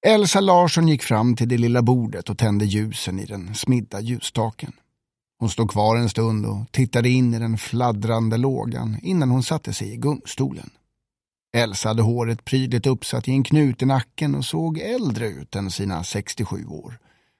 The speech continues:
Hon var gråhårig men såg inte färglös ut eftersom hennes bruna, pigga ögon lyste upp ansiktet.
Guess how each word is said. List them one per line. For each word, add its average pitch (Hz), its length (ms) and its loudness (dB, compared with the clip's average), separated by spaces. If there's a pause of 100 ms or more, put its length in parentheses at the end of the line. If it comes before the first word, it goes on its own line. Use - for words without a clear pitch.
(680)
Hon 127 140 6
var 135 300 8
gråhårig 151 760 6
men 156 300 2
såg 175 220 0
inte 190 220 0
färglös 180 1000 -2
ut 90 320 -10
eftersom 95 280 -2
hennes 95 360 0
bruna, 107 540 4
pigga 131 580 -2
ögon 113 580 0
lyste 131 420 0
upp - 280 -4
ansiktet. - 720 -8